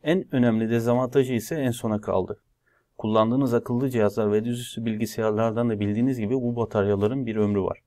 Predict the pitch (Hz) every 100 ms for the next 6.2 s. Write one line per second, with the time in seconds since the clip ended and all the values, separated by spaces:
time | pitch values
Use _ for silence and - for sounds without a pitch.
0 | _ - 107 113 104 113 120 113 104 110
1 | - 113 - 110 120 107 101 - - 104
2 | 120 123 - 101 120 - _ _ _ -
3 | 113 113 107 107 107 113 120 107 104 101
4 | - 107 107 110 127 135 - - 117 -
5 | 104 92 95 139 117 110 104 - 92 -
6 | -